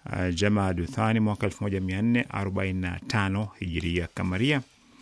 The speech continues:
inasadifiana na, uh, leo, samahani, leo ni tarehe kumi na nane Jamadu Thani mwaka elfu moja mia nne arobaini na tano Hijiria Kamaria, inasadifiana na Januari mosi, elfu mbili ishirini na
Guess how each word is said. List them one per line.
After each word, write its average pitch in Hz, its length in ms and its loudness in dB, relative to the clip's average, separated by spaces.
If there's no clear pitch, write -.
inasadifiana 107 1600 4
na, 113 640 4
uh, 110 400 -4
leo, 135 240 10
samahani, 127 500 6
leo 127 640 4
ni 113 180 6
tarehe 113 300 4
kumi 117 180 0
na 104 100 2
nane 147 480 4
Jamadu 95 420 0
Thani 135 300 2
mwaka 120 260 2
elfu 104 160 -6
moja 104 160 0
mia 98 180 0
nne 120 100 2
arobaini 104 300 0
na 95 80 0
tano 98 320 -2
Hijiria 90 520 -4
Kamaria, 101 440 2
inasadifiana 113 880 6
na 101 400 4
Januari 95 760 4
mosi, 202 500 4
elfu 120 380 2
mbili 101 300 4
ishirini 101 520 0
na 92 180 -2